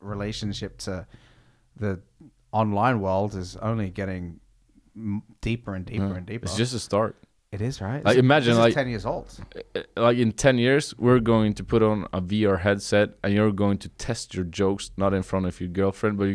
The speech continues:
Speaker 2: gonna take on your fucking glasses and you have an audience of two hundred and you're gonna test your jokes on an A I audience.
Speaker 1: Mm.
Speaker 2: And if they laugh, it's a good joke.
Speaker 1: Yeah. Yeah.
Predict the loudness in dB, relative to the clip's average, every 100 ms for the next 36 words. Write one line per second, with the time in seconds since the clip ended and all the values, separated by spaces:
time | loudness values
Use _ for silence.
0 | 0 -2 -2 -2 0 -2 0 -4 -4 -2
1 | -2 0 0 0 -2 0 2 2 2 0
2 | -2 -2 -6 -10 -8 -4 -2 -2 -4 -4
3 | -4 -2 -4 -4 -6 -6 -10 -10 -6 -4
4 | -4 -4 -14 _ _ _ _ _ -2 -2
5 | -2 -2 -2 -4 -8 -8 -6 -6 -8 -10
6 | -14 -20 _ _ -4 -2 -2 -4 -6 -12
7 | -4 -2 0 2 2 4 4 4 0 _
8 | -8 -8 -6 -6 -4 -4 -6 _ _ _
9 | _ -6 -4 -4 -8 -16 _ _ _ _
10 | -20 -12 -8 -6